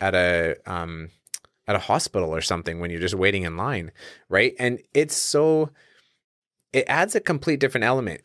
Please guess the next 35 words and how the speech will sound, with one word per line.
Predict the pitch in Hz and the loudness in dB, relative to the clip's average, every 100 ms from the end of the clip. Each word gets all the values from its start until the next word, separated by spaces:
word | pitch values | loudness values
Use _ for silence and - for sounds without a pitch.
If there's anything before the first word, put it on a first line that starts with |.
| _ | _
You | 135 135 | 0 2
know, | |
we | 147 190 | 2 0
have | 190 180 | 0 0
times | - 139 139 139 | 0 0 2 2
when, | 131 123 113 107 _ - | 2 2 0 -6 _ -4
even, | 127 120 110 _ | -2 0 -2 _
like, | - 110 95 | 0 0 0
before | - - 143 | -6 0 0
covid, | 135 101 87 95 | 2 0 2 0
but | 92 87 | 0 0
you'd | 120 | 0
have | 127 123 117 | 2 0 0
times | 110 110 110 | 0 0 0
when | 107 | -2
you | 110 | 0
have, | 101 | 2
like, | 104 101 | 2 0
eighteen | 117 120 117 110 | -2 -2 -2 -4
or | 95 | -4
twenty | - 117 107 | -2 -2 -2
people | - - 98 | -2 -2 0
in | 90 | 0
the | 87 | -4
store, | - 92 85 87 - - - - | -2 2 2 0 -8 -20 -18 -2
um, | 92 98 82 | 2 2 2
at | 101 92 | 2 2
one | 101 95 | 0 0
time, | 127 131 101 90 | 2 4 4 2
and | 87 98 | -4 -2
then | 98 95 | -2 0
you're | 101 | 0
like, | 95 95 | 0 0
"Who's | - 175 | -2 0
next?" | 165 147 - | 2 2 0